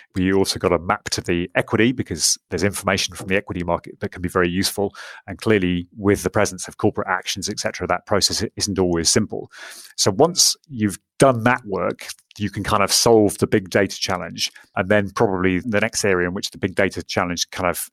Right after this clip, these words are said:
appears is in the, in terms of optimization. So some folks take simple ways around this. A lot of the academic papers t-,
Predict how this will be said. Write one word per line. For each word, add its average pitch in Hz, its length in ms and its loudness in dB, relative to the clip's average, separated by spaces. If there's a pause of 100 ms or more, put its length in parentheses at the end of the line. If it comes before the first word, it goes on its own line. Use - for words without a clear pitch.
(100)
appears 92 560 2 (260)
is - 140 0
in 95 100 -2
the, 87 240 -4
in 120 140 -4
terms 98 240 2
of 92 80 2
optimization. 95 640 2 (800)
So 98 380 4
some 127 260 4
folks - 360 0
take 98 240 -2
simple 95 360 0
ways 87 200 2
around 90 340 0
this. - 300 0 (120)
A 101 80 -4
lot 92 120 2
of 85 80 2
the 87 120 4
academic 90 400 -2
papers 90 400 0
t-, - 180 -6